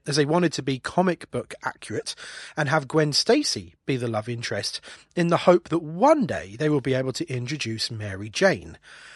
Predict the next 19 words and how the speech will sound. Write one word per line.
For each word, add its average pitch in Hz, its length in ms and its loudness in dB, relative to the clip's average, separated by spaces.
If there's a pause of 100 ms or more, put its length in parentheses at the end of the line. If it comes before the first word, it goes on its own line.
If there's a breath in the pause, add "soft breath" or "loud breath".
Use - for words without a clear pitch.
(480 loud breath)
The 165 80 -2
shortlist 214 460 6
for 190 80 -2
the 160 100 2
role 165 420 6
of 143 440 6 (100)
Gwen 131 220 0
Stacy 139 440 -2
was 131 460 0
Lily 139 340 4
Collins, 185 600 6
Imogen 139 400 2
Poots, - 500 2
Emma 185 240 6
Roberts, 175 640 6 (360 loud breath)
uh, 135 160 2
Mary 190 500 4
Elizabeth 135 480 0
Winstead, 170 480 4